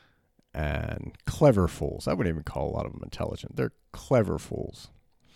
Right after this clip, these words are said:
And journalists are the dumbest of the intelligent fools. Like, they scribble state and corporate propaganda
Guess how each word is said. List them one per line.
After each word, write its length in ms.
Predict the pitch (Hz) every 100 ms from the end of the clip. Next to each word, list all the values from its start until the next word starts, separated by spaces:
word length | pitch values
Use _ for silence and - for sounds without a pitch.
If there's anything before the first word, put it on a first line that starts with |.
| - - - _
And 140 | 98
journalists 460 | 95 143 131 101 -
are 60 | 78
the 140 | 76 - _ _ _ _ _
dumbest 580 | 123 107 98 95 - -
of 140 | 85
the 120 | 78 80
intelligent 560 | 80 - 82 78 -
fools. 540 | - - - - - - - - - - - - - - - - - _ _ _ _ - - - - - - -
Like, 280 | - 98 92 -
they 300 | 123 120 113
scribble 520 | - - 156 165 165
state 580 | - - - 110 110 120
and 140 | 101 92
corporate 400 | 104 101 95 -
propaganda 880 | 95 90 85 - 87 80 67 65